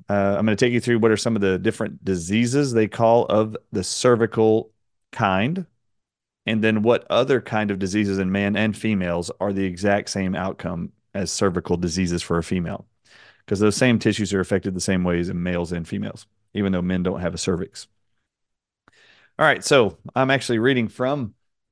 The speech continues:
the National Cervical Cancer Coalition's website,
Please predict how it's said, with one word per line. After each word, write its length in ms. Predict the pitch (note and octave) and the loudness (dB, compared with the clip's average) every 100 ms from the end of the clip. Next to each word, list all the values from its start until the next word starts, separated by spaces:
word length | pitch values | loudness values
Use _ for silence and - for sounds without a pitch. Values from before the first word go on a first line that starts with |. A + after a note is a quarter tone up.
| - | -10
the 160 | A2+ A2 | -6 -4
National 600 | A#2 B2+ - D#3 D3+ D3 | -4 -4 -6 -6 -6 -4
Cervical 600 | - C3+ C3 C3 C3+ B2 | -4 -4 -4 -4 -4 -6
Cancer 500 | - B2 B2 B2 A2+ | -8 -8 -6 -6 -8
Coalition's 800 | - A#2+ A2 G#2+ G#2+ G#2 G2+ F#2 | -2 0 2 2 0 -2 -4 -2
website, 560 | F#2 F#2 - F#2+ G2+ | -2 -4 -6 -10 -12